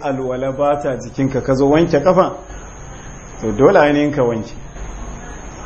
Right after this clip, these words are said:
Tun da ka riga ka cire. To tun da ka cire, kuma alwalarka ta warware, sai ka zo za ka yi alwala, to a nan dole ne ainihin tun da ka riga ka cire, dole ka, ka wanke kafa.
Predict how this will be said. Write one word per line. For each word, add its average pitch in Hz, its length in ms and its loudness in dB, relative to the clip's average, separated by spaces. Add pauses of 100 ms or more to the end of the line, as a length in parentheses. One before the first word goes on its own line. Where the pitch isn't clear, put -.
(240)
Tun 170 140 6
da 156 120 6
ka 156 140 8
riga 127 300 2
ka 127 140 0
cire. 123 240 -4 (840)
To 120 120 2
tun 185 160 4
da 180 120 8
ka 156 280 0
cire, 160 300 0 (340)
kuma 175 240 6
alwalarka 156 560 4
ta 151 240 4
warware, 143 520 4 (340)
sai 156 180 6
ka 165 140 6
zo 165 120 6
za 175 140 8
ka 175 100 2
yi 160 60 4
alwala, 151 400 2 (260)
to - 60 -2
a 127 120 4
nan 139 240 6
dole 147 360 6
ne 156 260 2 (280)
ainihin 139 280 6
tun 147 140 4
da 135 80 4
ka 139 160 8
riga 127 240 2
ka 127 160 2
cire, 147 280 0
dole 131 260 0
ka, 113 400 -4
ka 120 120 -4
wanke 123 280 0
kafa. 98 240 -8